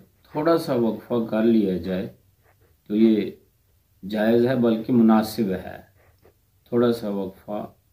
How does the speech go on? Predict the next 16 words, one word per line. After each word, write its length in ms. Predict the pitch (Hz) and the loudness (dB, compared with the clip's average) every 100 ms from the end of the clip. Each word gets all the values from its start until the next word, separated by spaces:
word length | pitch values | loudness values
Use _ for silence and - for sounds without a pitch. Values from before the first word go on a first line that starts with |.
| - | -8
ہو 140 | 110 | -6
جانا 320 | 101 95 92 87 | -4 -6 -6 -10
چاہیے، 400 | - 85 87 - _ _ _ _ _ _ | -12 -12 -12 -14 _ _ _ _ _ _
لیکن 280 | 120 120 143 | -2 2 2
زیادہ 320 | 131 143 156 156 | 4 4 4 4
وقفہ 320 | 135 - 147 | 2 0 0
نہیں 220 | 127 120 | 4 4
ہونا 240 | 104 90 | 4 -2
چاہیے۔ 340 | 85 - 90 90 | -8 -10 -10 -8
جس 260 | 92 104 | -8 -8
طرح 220 | - 113 110 | -4 -2 0
باقی 460 | 110 110 107 120 117 110 110 _ _ _ _ - | 0 0 0 2 4 4 0 _ _ _ _ -4
نمازوں 500 | 110 113 110 110 113 | 4 6 6 6 4
کے 120 | 107 | 2
اندر 280 | 107 107 107 | 0 0 0
ہوتا 400 | 101 101 95 110 | -2 -4 -4 -4